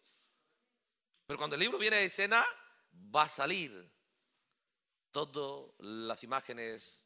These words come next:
de Acera y del ejército del cielo. El templo va a ser liberado. Y todo ese espacio libre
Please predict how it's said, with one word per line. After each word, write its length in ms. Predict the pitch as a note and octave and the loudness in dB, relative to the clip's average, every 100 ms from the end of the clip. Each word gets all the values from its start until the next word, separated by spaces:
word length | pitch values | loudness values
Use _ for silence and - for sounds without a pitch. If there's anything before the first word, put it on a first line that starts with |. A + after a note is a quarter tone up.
| _ | _
de 180 | E2+ G#2 | -10 -8
Acera 320 | G2 D#3 D3 | -2 0 0
y 60 | B2+ | -2
del 160 | A#2 | -6
ejército 340 | A2 C3+ A2+ A#2 | -4 -6 -8 -8
del 180 | G#2+ | -4
cielo. 400 | F#2+ A#2 G#2 F#2 - - _ _ _ _ _ | -2 -2 -4 -6 -18 -20 _ _ _ _ _
El 200 | C3 B2+ | -6 6
templo 420 | - A3+ G#3 F#3 | 6 6 4 -4
va 80 | C#3+ | -2
a 20 | |
ser 180 | D#3 D3 | -2 -2
liberado. 480 | D3 C#3 C3 G#2 E2+ _ _ - - - - - - - - _ | 0 2 2 0 -10 _ _ -20 -20 -20 -18 -20 -20 -20 -20 _
Y 140 | A2 A2+ | -14 -2
todo 520 | G#3 B3 C4+ C4 A3 | 6 10 10 8 4
ese 160 | - | 0
espacio 380 | E3 - G3+ F3 | -4 2 2 4
libre 280 | G#3+ D4+ C#4+ | 8 8 8